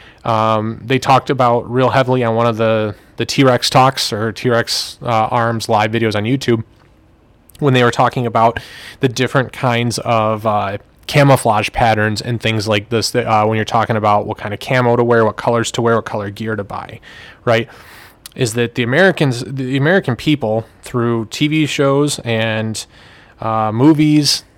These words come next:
and, you know, magazine ads, whatever, we've been, uh, taught and, uh, you know, imprinted on that if you're wearing a ski mask,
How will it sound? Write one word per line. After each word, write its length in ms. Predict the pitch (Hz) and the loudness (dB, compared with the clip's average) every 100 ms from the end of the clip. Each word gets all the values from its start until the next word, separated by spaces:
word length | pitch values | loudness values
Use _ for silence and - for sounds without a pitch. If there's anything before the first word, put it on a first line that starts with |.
| - | -10
and, 840 | 123 117 117 113 110 113 113 117 | -4 -2 -2 -2 -2 -4 -6 -4
you 60 | 117 | -4
know, 60 | |
magazine 520 | 113 107 110 107 143 | -2 -2 -2 2 2
ads, 220 | 139 131 117 | 2 0 0
whatever, 360 | 110 113 113 | -2 0 -2
we've 300 | 113 127 131 | 0 0 0
been, 520 | 143 143 131 131 123 - _ _ - | 0 0 0 -2 -6 -10 _ _ -20
uh, 460 | 110 101 101 98 104 - _ _ _ _ | -16 -10 -10 -10 -12 -16 _ _ _ _
taught 480 | - 135 123 - - - - - - _ | 0 0 0 -6 -14 -18 -20 -20 -20 _
and, 720 | 123 117 110 107 107 107 110 | -2 0 2 0 0 -2 -2
uh, 440 | 107 107 107 101 104 - | -2 0 0 -2 -6 -10
you 100 | - | -4
know, 80 | 120 - | -4 0
imprinted 540 | 156 160 - 127 117 | 0 2 2 2 0
on 200 | 104 107 107 - - - - | -2 -2 -4 -12 -20 -10 -2
that 200 | 117 120 | 0 0
if 220 | 123 - | -4 -2
you're 160 | 120 | 0
wearing 180 | 120 110 | 2 2
a 60 | 107 | 0
ski 280 | - - 190 | -2 2 4
mask, 440 | 190 175 175 - | 4 2 -2 -6